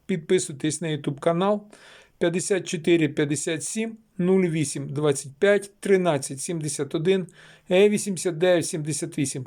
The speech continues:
Картка Приватбанку. Допомагайте розслідуванню справи вбивства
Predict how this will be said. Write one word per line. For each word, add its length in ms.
Картка 380
Приватбанку. 840
Допомагайте 720
розслідуванню 640
справи 560
вбивства 460